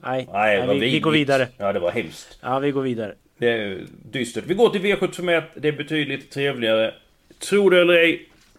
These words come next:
Speaker 2: jag har ett drag i det här loppet.
Speaker 1: Jaha.
Speaker 2: Det, det var kul att ni var så entusiastiska över mitt drag där. Ni, ni,
Speaker 1: <laughs>
Speaker 2: ni
Speaker 1: Nej,
Speaker 2: satt
Speaker 1: mer,
Speaker 2: mer och
Speaker 1: eh,
Speaker 2: tänkte på ert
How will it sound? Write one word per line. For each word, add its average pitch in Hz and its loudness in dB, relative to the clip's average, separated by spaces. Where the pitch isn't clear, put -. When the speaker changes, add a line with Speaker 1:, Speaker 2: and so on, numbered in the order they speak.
Speaker 2:
jag 120 -8
har 117 4
ett 117 -8
drag 127 4
i 110 0
det 107 2
här 104 4
loppet. 104 -8
Speaker 1:
Jaha. 95 -6
Speaker 2:
Det, 139 2
det 151 4
var 175 2
kul 202 4
att 135 4
ni 165 2
var 175 4
så 151 2
entusiastiska 143 -2
över 135 0
mitt 143 4
drag 131 4
där. 143 6
Ni, 135 0
ni, 120 -10
Speaker 1:
<laughs> 135 -6
Speaker 2:
ni 156 -2
Speaker 1:
Nej, 170 2
Speaker 2:
satt 185 2
Speaker 1:
mer, 226 6
Speaker 2:
mer 202 4
och 196 4
Speaker 1:
eh, 190 2
Speaker 2:
tänkte 214 2
på 196 0
ert 190 4